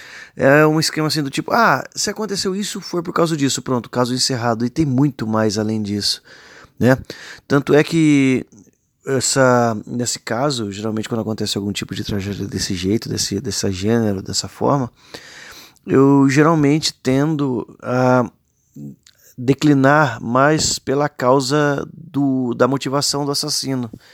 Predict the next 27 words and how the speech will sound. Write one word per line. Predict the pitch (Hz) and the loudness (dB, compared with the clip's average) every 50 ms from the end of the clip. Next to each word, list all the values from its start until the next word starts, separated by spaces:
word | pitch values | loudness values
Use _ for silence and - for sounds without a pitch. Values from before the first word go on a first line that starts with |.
| - - - - - - - - - - - - - | -20 -20 -20 -20 -20 -20 -18 -20 -20 -20 -10 -2 2
É, | 123 135 135 | 4 6 6
então, | 127 120 - 131 131 127 127 117 | 6 4 4 4 4 4 4 2
por | - 127 127 | 2 2 2
exemplo, | 127 113 120 123 113 101 - 107 101 98 101 104 | 2 2 2 0 -2 -2 -4 -6 -6 -4 -4 -4
já, | 104 - - 107 104 - - - 113 113 113 | -4 -4 -4 -4 -6 -8 -10 -12 -12 -10 -6
já | 110 117 123 | -2 0 2
existiu | 131 131 131 - - - 143 151 | 2 2 2 0 2 4 4 6
algumas | 143 123 120 123 123 - - | 6 6 4 4 2 0 0
fotos, | - 110 123 143 - - 110 104 | 2 2 2 2 2 0 -6 -6
né, | 110 107 110 | -4 -4 -4
inclusive | - - 104 104 98 110 110 101 | -6 -6 -6 -4 -4 -4 -4 -4
os | 104 - | -4 -6
perfis | - 113 107 98 - 110 107 98 | -4 -6 -6 -6 -6 -8 -8 -8
do | 104 | -6
Facebook | - - 110 - - 110 101 107 107 104 - - 107 98 92 92 - - - - - - - - - _ _ | -4 -2 -2 0 0 0 0 2 0 0 0 0 -4 -4 -4 -6 -10 -18 -20 -20 -20 -20 -20 -20 -20 _ _
dos | - 117 110 95 | 0 0 0 4
dois, | 101 117 120 131 131 117 98 - - - - - - - - _ _ _ _ - | 6 8 8 8 8 6 6 2 0 -2 -2 -4 -4 -8 -12 _ _ _ _ -12
é, | - 104 101 98 95 95 98 | -8 -6 -6 -4 -6 -6 -8
dos | - - 104 95 | -10 -10 -10 -4
dois | 104 110 113 107 98 92 - - - - - - - - - - _ - - - - - - _ | -2 0 0 0 0 0 0 0 2 2 0 0 -2 -4 -8 -12 _ -18 -18 -18 -20 -20 -20 _
causadores | - - 113 107 117 110 107 113 117 113 107 104 101 95 - - - - | -2 0 0 2 2 0 2 4 4 4 4 2 0 -2 -2 -2 -4 -4
da, | 127 123 113 110 110 | -6 -8 -6 -6 -6
da | - - 113 104 | -6 -6 -4 -4
situação | - - - 110 - - 113 107 98 - _ _ _ - - - - - - - - _ | -2 -2 -2 0 0 2 2 0 0 -4 _ _ _ -20 -20 -20 -20 -20 -20 -20 -20 _
foram | - - 110 113 113 | -2 0 2 2 2
removidos | 107 123 117 127 131 123 101 101 120 165 147 135 107 - - - | 2 2 2 4 2 2 2 2 2 2 2 0 -2 -4 -6 -8
do, | - 120 117 110 107 107 101 98 87 | -6 -4 -4 -2 -2 -4 -4 -6 -8